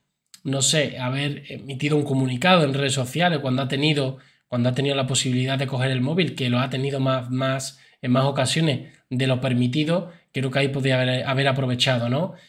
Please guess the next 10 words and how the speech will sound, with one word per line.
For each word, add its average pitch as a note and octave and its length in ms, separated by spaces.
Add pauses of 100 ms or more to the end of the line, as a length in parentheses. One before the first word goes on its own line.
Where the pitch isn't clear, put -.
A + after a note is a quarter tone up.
(180)
Ya B2 240
que, B2+ 400
ya C3 160
que C3+ 100
se C3 140
sabía B2+ 840
lo B2 140
que B2+ 60
había B2 160
sucedido. C3+ 640